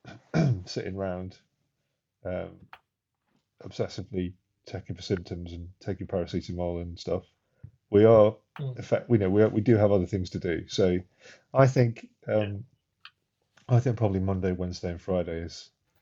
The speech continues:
Speaker 1: sort of quite a realistic schedule, isn't it?
Speaker 2: Yeah, let's, let's stick to that. And, um, yeah, please feel free to comment,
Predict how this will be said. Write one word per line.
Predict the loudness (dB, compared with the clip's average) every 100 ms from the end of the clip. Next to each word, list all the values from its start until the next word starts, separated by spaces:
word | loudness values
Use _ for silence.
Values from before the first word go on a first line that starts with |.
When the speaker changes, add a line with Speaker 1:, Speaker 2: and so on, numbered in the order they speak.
| _ _ _ _ _ _
Speaker 1:
sort | -10 -10
of | -10
quite | -10 -8 -8
a | -12 -16 _
realistic | -6 -6 -8 -12 -16
schedule, | -8 -6 -4 -4
isn't | -6 -14
it? | -16 _ _ _ _ _ _ _ _ _ _ _ -10
Speaker 2:
Yeah, | -10 -10 _ _ _ -14
let's, | -14 -14 -12
let's | -12
stick | -12 -16
to | -14
that. | -12 -12 -14 _ _ _ -20 _ _
And, | -8 -8 -4
um, | -4 -2 -6 -10 _ _ _ _
yeah, | -4 -2 -2 -6 _
please | -6 -4 -4 -6
feel | -4 -4
free | -4 -6
to | -6
comment, | -8 -6 -4 -6